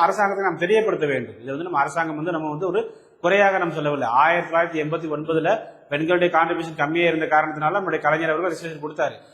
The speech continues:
இன்னைக்கு ஆண்களுடைய கான்ட்ரிபியூஷன் கம்மியா இருக்கு, அதனால நம்ம ரிசர்வேஷன் கேட்கிறோம். இப்ப பெண்களுக்கு கொடுக்க வேண்டாம் அப்படின்னு நம்ம சொல்லல, நமக்கு ரிசர்வேஷன் தேவை, இடஒதுக்கீடு தேவை, அனைத்து பணியிடங்களும் தேவை. டெப்டி கலெக்டர் பத்து பேரை நமக்கு ஒரு பத்து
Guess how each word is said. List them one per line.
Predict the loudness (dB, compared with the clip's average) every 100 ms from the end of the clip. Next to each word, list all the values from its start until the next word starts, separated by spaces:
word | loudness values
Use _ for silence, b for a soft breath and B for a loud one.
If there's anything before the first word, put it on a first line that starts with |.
| _
இன்னைக்கு | -4 4 6
ஆண்களுடைய | 6 4 2 4
கான்ட்ரிபியூஷன் | 2 2 -4 -4
கம்மியா | 0 0
இருக்கு, | 0 2 2
அதனால | 4 2
நம்ம | 2
ரிசர்வேஷன் | 0 -2 -4 -4
கேட்கிறோம். | -4 -4 -12 -16 _ _ _ _ _
இப்ப | -6
பெண்களுக்கு | -2 0 0 0
கொடுக்க | 0 4 4 4
வேண்டாம் | 4 2
அப்படின்னு | 2 2 -2
நம்ம | -2
சொல்லல, | -4 0 0 0 -14 -14 -2
நமக்கு | 0 4 2
ரிசர்வேஷன் | 4 0 0 0 0
தேவை, | 2 2 2
இடஒதுக்கீடு | 4 2 2 -4 -2
தேவை, | 0 2 2
அனைத்து | 2 0 -2
பணியிடங்களும் | 2 2 2 -2 -2
தேவை. | -2 -4 -8 -14 -20 _ _
டெப்டி | -4 0 0
கலெக்டர் | 0 0 -2
பத்து | 0 0
பேரை | 2 0
நமக்கு | 0 0 2
ஒரு | 2 0 -10 -2
பத்து | -2